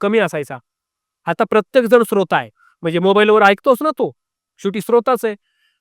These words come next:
मोबाईलवर खूप ऐकतात लोक, आता खूप ऐकत आहेत लोक, म्हणून त्यांच्या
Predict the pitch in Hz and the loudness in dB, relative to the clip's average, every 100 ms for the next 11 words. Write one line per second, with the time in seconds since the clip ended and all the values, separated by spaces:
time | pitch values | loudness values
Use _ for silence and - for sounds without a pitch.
0 | _ 160 180 220 247 247 - 277 226 190 | _ -4 2 4 6 4 0 -6 -2 -2
1 | 220 - 247 240 202 175 135 - 170 - | -2 -4 -4 -2 -4 -6 -10 -8 -8 -4
2 | 233 - - 277 330 _ 466 _ _ _ | -4 -6 -8 -6 -6 _ -20 _ _ _
3 | _ - 165 220 - 311 247 202 202 190 | _ -8 -2 -2 0 0 2 0 0 -4
4 | 160 196 196 208 262 294 _ _ _ _ | -6 -4 -2 -2 -2 -8 _ _ _ _
5 | 185 190 - 226 | -2 0 0 0